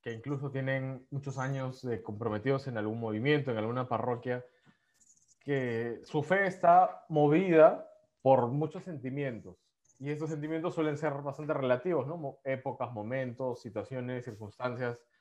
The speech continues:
distintas. Y, y podría hacerlos pensar, "Ah, mi fe se está perdiendo, estoy perdiendo, eh, la ilusión, estoy cansado". Y, y en verdad, por encima de los sentimientos,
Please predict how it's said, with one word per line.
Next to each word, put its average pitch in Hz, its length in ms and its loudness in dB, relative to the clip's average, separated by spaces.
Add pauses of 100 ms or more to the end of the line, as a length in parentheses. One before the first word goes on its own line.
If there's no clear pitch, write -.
(340)
distintas. 131 800 -6 (640)
Y, 113 680 -6
y 151 80 0
podría 151 300 4
hacerlos 170 320 4
pensar, 156 400 4
"Ah, 135 400 6
mi 135 240 -2
fe 160 180 -2
se 160 80 -12
está 143 220 -10
perdiendo, 151 480 -6
estoy 147 220 -8
perdiendo, 139 760 -6 (400)
eh, 123 200 0
la 113 160 4
ilusión, 165 640 6
estoy 139 240 0
cansado". 151 760 -2 (960)
Y, 123 600 -6
y 135 140 -6
en 127 100 -4
verdad, 143 320 4
por 180 160 4
encima 170 380 2
de 175 60 2
los 156 180 -2
sentimientos, 135 920 -6